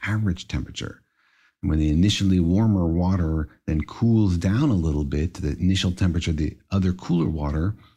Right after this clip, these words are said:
it's gonna have a hot top and its rate of cooling will be faster than the rate of cooling of the other water at the same temperature. Anyway, it's complicated, but it has to do with, like, how the water changes density and which chunk of the water is essentially exposed to the cool air.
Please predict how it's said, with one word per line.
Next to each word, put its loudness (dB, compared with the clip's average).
it's -4
gonna 2
have 2
a 0
hot -2
top 0
and 2
its -2
rate 2
of -4
cooling 2
will 2
be 0
faster -4
than 2
the 2
rate 2
of -2
cooling 0
of 0
the -4
other 2
water -2
at -6
the -12
same -4
temperature. -8
Anyway, 2
it's 2
complicated, 0
but -2
it 0
has 0
to -6
do 2
with, -2
like, -2
how 0
the 4
water 2
changes 0
density 0
and -2
which 0
chunk 2
of 0
the 2
water 2
is -2
essentially -2
exposed 0
to -2
the 0
cool -4
air. -4